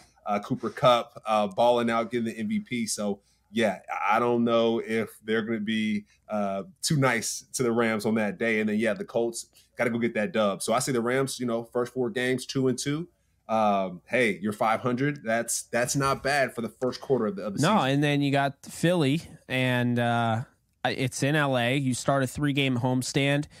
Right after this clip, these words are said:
Speaker 2: I think you're more likely to lose this game because of the three-game homestand and win the next two. Um, I don't think Pittsburgh is a slouch. I think the Cardinals are an easy W, if, in my opinion. Uh, I think the, the Rams are gonna roll over the
Speaker 1: <laughs> Why you
Speaker 2: Cardinals.
Speaker 1: do 'em like that?
Speaker 2: Um,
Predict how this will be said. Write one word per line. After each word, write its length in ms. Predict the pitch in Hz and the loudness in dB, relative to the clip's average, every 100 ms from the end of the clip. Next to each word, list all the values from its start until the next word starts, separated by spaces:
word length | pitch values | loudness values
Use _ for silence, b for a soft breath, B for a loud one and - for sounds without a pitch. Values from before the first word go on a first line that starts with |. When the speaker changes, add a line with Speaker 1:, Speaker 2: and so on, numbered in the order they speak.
| B B - | B B -4
Speaker 2:
I 100 | 156 | -2
think 260 | 160 202 | -2 -2
you're 120 | 170 139 | 0 0
more 400 | 127 143 185 190 | 2 2 0 2
likely 420 | 156 147 - 151 | 0 0 0 0
to 80 | 131 | 0
lose 420 | 120 127 143 131 | 0 0 0 -2
this 280 | 131 127 - | -2 -2 -2
game 380 | 127 135 147 | 0 2 0
because 400 | 139 120 147 135 | 0 -2 -2 -2
of 60 | 151 | -4
the 60 | 139 | -6
three-game 460 | 156 143 139 135 | -2 0 0 0
homestand 640 | 131 139 135 - 139 139 139 B B | 0 0 0 0 2 0 -2 B B
and 180 | 135 135 | -2 2
win 180 | 139 139 | 2 2
the 80 | |
next 320 | 120 113 - - | 2 -2 -4 -4
two. 300 | 120 90 107 B B | -2 -2 -8 B B
Um, 320 | - 117 113 110 | -2 -2 -2 0
I 160 | 127 | 0
don't 200 | 139 143 165 | 2 0 0
think 200 | 160 - | -2 0
Pittsburgh 560 | 151 139 - 139 139 | -2 -2 -2 -2 0
is 120 | 131 | 0
a 120 | 127 117 | 0 -2
slouch. 560 | - 123 117 135 - B B | -2 0 0 0 -4 B B
I 80 | - | -2
think 160 | 131 156 | 0 0
the 80 | - | -2
Cardinals 500 | - 147 151 139 135 | 0 2 2 0 0
are 100 | 131 | 0
an 80 | |
easy 280 | 120 123 120 | 2 0 0
W, 400 | 113 113 104 104 | 0 0 0 -2
if, 80 | 110 - | -4 -2
in 120 | 127 | -2
my 180 | 120 123 | 0 0
opinion. 460 | 113 120 104 95 113 B B | 0 -2 -2 -4 -6 B B
Uh, 40 | 117 | -2
I 180 | 120 127 | 0 0
think 220 | 135 117 | -2 0
the, 260 | 131 120 117 | 0 0 -2
the 80 | |
Rams 340 | 123 127 127 127 | 0 0 0 0
are 60 | |
gonna 240 | 131 123 117 | 0 2 0
roll 340 | 113 139 151 | 2 2 4
over 200 | 143 139 | 4 4
the 60 | 131 | 0
Speaker 1:
<laughs> 0 | |
Why 0 | |
you 40 | |
Speaker 2:
Cardinals. 480 | - 131 120 123 117 | 0 0 4 4 4
Speaker 1:
do 80 | 113 | 2
'em 60 | 101 | 2
like 180 | 98 - | -2 -4
that? 120 | 95 | 0
Speaker 2:
Um, 560 | 127 123 120 113 107 | 2 2 2 2 0